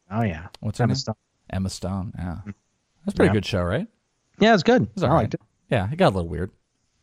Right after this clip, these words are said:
Speaker 1: Yeah, I mean, it's really weird, but
Speaker 2: Oh,
Speaker 1: yeah.
Speaker 2: but, um, what's his name? Uh, Jennifer
Speaker 1: Wasn't
Speaker 2: Aniston's
Speaker 1: as weird
Speaker 2: husband.
Speaker 1: as, uh, Kareem Hunt getting cut in week thirteen.
Speaker 2: <laughs> No, it
Speaker 1: Spencer
Speaker 2: wasn't.
Speaker 1: Ware.
Speaker 2: I,
Speaker 1: the,
Speaker 2: I could have
Speaker 1: that
Speaker 2: predicted the
Speaker 1: Maniac
Speaker 2: storyline of that
Speaker 1: was
Speaker 2: show.
Speaker 1: Super Bowl in this fantasy season.
Speaker 2: <laughs> That's such a good point. It's such a good point.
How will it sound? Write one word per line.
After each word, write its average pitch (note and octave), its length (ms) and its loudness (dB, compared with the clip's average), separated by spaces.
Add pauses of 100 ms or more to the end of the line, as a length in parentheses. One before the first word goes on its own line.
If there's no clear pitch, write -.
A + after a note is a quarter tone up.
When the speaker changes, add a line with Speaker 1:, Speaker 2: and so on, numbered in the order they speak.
(200)
Speaker 1:
Yeah, C#3+ 460 4
I B2 60 2
mean, C3+ 160 6
it's A2+ 120 -4
really C#3 200 6
weird, F#2+ 340 2
but B2+ 60 6
Speaker 2:
Oh, B2+ 220 8
Speaker 1:
yeah. G2+ 60 2
Speaker 2:
but, G2+ 220 2
um, G2 380 2
what's A#2 180 0
his F#2 160 -6
name? F2 320 -4
Uh, G2+ 140 0
Jennifer A2 220 2
Speaker 1:
Wasn't F#3 220 6
Speaker 2:
Aniston's F#3 140 2
Speaker 1:
as F3 80 -4
weird F3+ 200 6
Speaker 2:
husband. D#3+ 180 6
Speaker 1:
as, D3 120 -8
uh, D3+ 180 4
Kareem E3 340 2
Hunt D#3+ 220 2
getting C#3+ 220 2
cut D#3+ 220 2
in C#3+ 140 -4
week D3 180 -2
thirteen. C#3+ 640 2
Speaker 2:
<laughs> - 20 4
No, F3+ 80 6
it G#2 80 4 (480)
Speaker 1:
Spencer G#3+ 240 6
Speaker 2:
wasn't. G#3 420 6
Speaker 1:
Ware. C#3+ 340 4 (840)
Speaker 2:
I, F3 220 6
Speaker 1:
the, F#3 200 0 (220)
Speaker 2:
I A3+ 160 8
could C4+ 140 6
have G3+ 100 4
Speaker 1:
that A#3 80 8
Speaker 2:
predicted A3 280 6
the F3 60 6
Speaker 1:
Maniac G3+ 160 6
Speaker 2:
storyline E3+ 300 8
of C#3 60 8
that C#3 140 8
Speaker 1:
was - 100 0
Speaker 2:
show. B2+ 220 4
Speaker 1:
Super B2+ 120 2
Bowl D3+ 240 -12
in D3+ 80 -6
this D#3+ 160 -2
fantasy C#3 400 -4
season. - 260 2
Speaker 2:
<laughs> - 0 -
That's D#4+ 880 4
such B3 220 4
a A#3 60 -2
good A3 200 2
point. F3 300 2
It's C3+ 140 -4
such D#3 180 2
a C3+ 60 -4
good A#2+ 180 -2
point. A#2+ 220 2